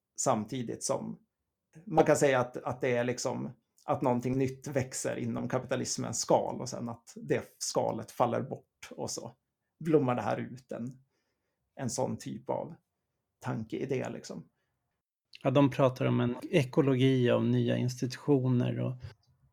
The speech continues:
Speaker 2: Paul Mason, han har ju en syn på den här Wikipedia-staten, att det ska finnas en stat vars uppgift är att förmedla resurser till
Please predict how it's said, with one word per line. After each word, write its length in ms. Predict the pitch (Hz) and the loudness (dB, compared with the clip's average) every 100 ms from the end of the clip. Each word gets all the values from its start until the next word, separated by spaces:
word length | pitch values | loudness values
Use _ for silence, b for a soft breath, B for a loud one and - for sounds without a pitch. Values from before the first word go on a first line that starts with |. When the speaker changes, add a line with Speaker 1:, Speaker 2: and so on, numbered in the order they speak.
| - | 2
Speaker 2:
Paul 140 | 147 | 6
Mason, 460 | 139 135 131 127 131 | 8 8 6 4 2
han 200 | 120 127 | 4 4
har 100 | 127 | 6
ju 80 | 127 | 4
en 120 | 127 | 4
syn 400 | 123 127 123 127 | 2 2 2 2
på 180 | 131 123 | 2 2
den 140 | 123 | 2
här 120 | 117 110 | 0 0
Wikipedia-staten, 1600 | 120 123 147 127 143 135 113 123 123 - 143 135 127 - 120 | 0 0 0 0 2 2 2 2 0 2 4 4 0 0 0
att 140 | 117 - | -2 -6
det 100 | 123 | -6
ska 200 | - 127 | -4 -2
finnas 520 | 135 123 127 127 - | 0 2 2 0 0
en 340 | 135 123 123 b b _ _ | 0 0 -2 b b _ _
stat 400 | - 131 123 123 | 2 4 4 2
vars 220 | 120 - | -2 -2
uppgift 500 | 127 127 - 123 - | -4 -4 -2 -2 0
är 200 | 123 117 | 0 2
att 160 | 117 127 | 0 -6
förmedla 760 | - 127 127 139 131 127 123 110 | -4 2 4 2 0 2 2 2
resurser 840 | 117 - 151 - - - 123 120 | -2 -2 -2 0 -4 -2 -2 -2
till 500 | - 131 117 113 113 | -2 -2 0 -2 -4